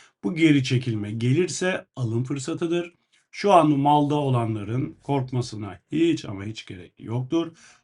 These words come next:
O geri çekilmeler piyasaya yeni alım yapacak arkadaşlar için alım fırsatıdır. Powell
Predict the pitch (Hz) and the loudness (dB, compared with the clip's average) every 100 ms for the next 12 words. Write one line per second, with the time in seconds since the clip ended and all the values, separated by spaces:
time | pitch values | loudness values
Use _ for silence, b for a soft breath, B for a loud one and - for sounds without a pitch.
0 | - 143 120 120 117 107 98 90 87 113 | -4 0 2 0 -2 -6 -10 -12 -8 -4
1 | 156 151 135 - 131 127 107 104 110 131 | -2 -4 -6 -2 0 0 -4 -8 0 2
2 | 135 113 98 98 120 104 - - 131 - | 2 0 -6 -8 -8 -10 -10 -4 -4 -4
3 | 92 - 127 - 190 196 b b b _ | -12 -20 -20 -8 -6 -6 b b b _
4 | 123 113 110 - - - - - - _ | -4 -2 -4 -12 -20 -20 -20 -20 -20 _
5 | b b b 165 185 196 190 190 180 | b b b 8 8 8 6 2 -2